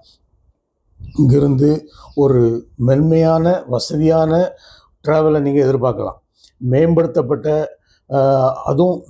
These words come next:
நவீனமயமாக்கப்பட்ட மாற்றங்கள் விமான நிலையத்துல உள்ள, அஹ், அதாவது முந்தி டிலே ஆகிட்டு இருக்கும், அந்த மாதிரி ஒண்ணுமே இல்ல.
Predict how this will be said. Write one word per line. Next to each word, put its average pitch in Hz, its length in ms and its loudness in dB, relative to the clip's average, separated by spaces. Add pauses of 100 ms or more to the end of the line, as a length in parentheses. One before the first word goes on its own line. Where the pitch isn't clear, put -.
(120)
நவீனமயமாக்கப்பட்ட 156 1500 0
மாற்றங்கள் 123 600 -2 (520)
விமான 160 380 2
நிலையத்துல 147 340 0
உள்ள, 135 240 2 (560)
அஹ், 135 200 4
அதாவது 160 540 2
முந்தி 147 280 -2
டிலே 151 280 2
ஆகிட்டு 151 340 0
இருக்கும், 135 240 -4
அந்த 143 240 -4
மாதிரி 160 280 -2
ஒண்ணுமே 160 420 -4
இல்ல. 147 200 2